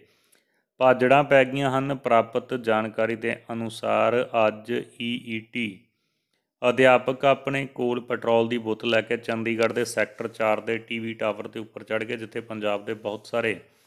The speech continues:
ਅਧਿਆਪਕਾਂ ਵੱਲੋਂ ਉਹਨਾਂ ਨੂੰ ਪੱਕਾ ਕਰਨ ਦੀ ਮੰਗ ਕੀਤੀ ਜਾ ਰਹੀ। ਉੱਥੇ ਹੀ ਇਸ ਨੌਜਵਾਨ ਵੱਲੋਂ ਆਪਣੀਆਂ ਮੰਗਾਂ ਨੂੰ ਪੂਰਾ ਕਰਵਾਉਣ ਦੇ ਲਈ ਇਹ ਤਰੀਕਾ ਅਪਣਾ ਲਿਆ ਗਿਆ। ਤਸਵੀਰ ਦੇ ਵਿੱਚ ਤੁਸੀਂ ਦੋਸਤੋ ਉਸ ਨੌਜਵਾਨ ਨੂੰ ਵਾ-, ਪਾਣੀ ਵਾਲੀ ਟੈਂਕੀ ਦੇ ਉੱਪਰ ਦੇਖ ਸਕਦੇ ਹੋ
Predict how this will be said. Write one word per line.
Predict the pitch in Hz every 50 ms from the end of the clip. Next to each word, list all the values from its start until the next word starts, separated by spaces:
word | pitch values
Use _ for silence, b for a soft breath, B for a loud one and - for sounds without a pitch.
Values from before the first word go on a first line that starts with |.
| b b b b b b b b b b
ਅਧਿਆਪਕਾਂ | 123 127 127 135 135 131 131 131 - - 139 143
ਵੱਲੋਂ | 139 143 143 143
ਉਹਨਾਂ | 139 143 143
ਨੂੰ | 143 139
ਪੱਕਾ | - - 127 127 - 139 131
ਕਰਨ | 123 127 127 127
ਦੀ | 127 135
ਮੰਗ | 127 123 120 117 113
ਕੀਤੀ | 113 120 113 110 - 117
ਜਾ | 117 123 123
ਰਹੀ। | 123 127
ਉੱਥੇ | 123 120 120 120 - 123
ਹੀ | 113 117 120 120
ਇਸ | 113 - 120
ਨੌਜਵਾਨ | 120 117 113 110 110 110 113 117
ਵੱਲੋਂ | 117 113 113 113 113 113
ਆਪਣੀਆਂ | 110 - 117 113 117 117 113
ਮੰਗਾਂ | 113 107 104 104 110 113 117
ਨੂੰ | 117
ਪੂਰਾ | 117 117 120 117 117 113
ਕਰਵਾਉਣ | 110 - 113 107 107 107 107 107
ਦੇ | 110 117
ਲਈ | 113 117 110
ਇਹ | 101 107 110 110
ਤਰੀਕਾ | _ - 113 113 113 113 - 117 113
ਅਪਣਾ | 110 - 113 110 107 107 104
ਲਿਆ | 104 104 104
ਗਿਆ। | 104 113 131 123 107 92 - b b b b b b b b b b b b b -
ਤਸਵੀਰ | 131 123 135 135 139 147 147
ਦੇ | 151 160 160
ਵਿੱਚ | 156 165 160 151
ਤੁਸੀਂ | 139 139 143 135 156 151
ਦੋਸਤੋ | 135 131 127 123 120 - - 143 139 139 139
ਉਸ | 131 131 - 139 131 120 - _ _ _ _ _ _ -
ਨੌਜਵਾਨ | 127 123 120 113 117 113 113 117 117 117 117
ਨੂੰ | 120 120 120 120 120 117
ਵਾ-, | 117 113 110 110 107
ਪਾਣੀ | - - 110 110 117 117
ਵਾਲੀ | 117 117 117 117
ਟੈਂਕੀ | 117 120 113 110 107 - -
ਦੇ | 107 113
ਉੱਪਰ | 110 107 _ - 110 107
ਦੇਖ | 104 107 104 98 -
ਸਕਦੇ | - - 101 98 98 113 131 131
ਹੋ | 110 85